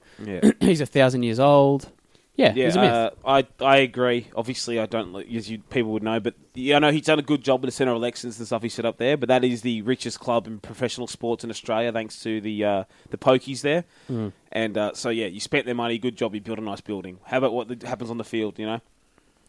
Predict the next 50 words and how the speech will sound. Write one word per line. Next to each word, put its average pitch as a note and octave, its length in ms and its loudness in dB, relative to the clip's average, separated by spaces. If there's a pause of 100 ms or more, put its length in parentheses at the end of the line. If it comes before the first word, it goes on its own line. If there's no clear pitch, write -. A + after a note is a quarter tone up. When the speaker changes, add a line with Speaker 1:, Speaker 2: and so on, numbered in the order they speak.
(280)
Speaker 1:
like, A#2 220 -4
that's, - 340 0
uh, A#2+ 260 6 (1040)
they - 60 -14
haven't A2+ 140 -10
really B2 120 0
won C#3 120 2
anything B2+ 300 -4
with A#2+ 160 -2
the, A2+ 240 -6 (160)
the A2+ 100 -16 (160)
large A#2+ 220 2
junior A#2+ 280 -8
nursery A2+ 260 -6
they A2+ 140 0
have A2+ 240 -2
and A#2+ 160 -2
Speaker 2:
No. A#2+ 120 6
Speaker 1:
the G#2+ 60 4
academy A2+ 280 -4
set G#2 160 -10
Speaker 2:
It's G#2 100 -4
Speaker 1:
up. - 40 4
Speaker 2:
the E3+ 80 8
largest A3+ 340 6
junior B2+ 240 2
nursery A#2 340 2
of G#2+ 80 2
any G#2 140 0
sport A2 240 -2
in G2+ 80 -4
the G2+ 60 -6
whole G2+ 200 -2
world. G#2+ 180 0
Speaker 1:
And B2+ 100 2
any D#3 180 4
time D3+ 220 4
that D3 180 4
they C#3 140 2 (320)
just - 180 -10
keep C#3 180 -2
rolling C3+ 280 2
new C3 80 -2
coaches A#2+ 360 -2
out, A2+ 140 0
he'd A2+ 80 -4
be A2 80 -6
fine, G2+ 280 -6
apparently. G2+ 440 -10
Speaker 2:
Yeah. F2+ 140 -14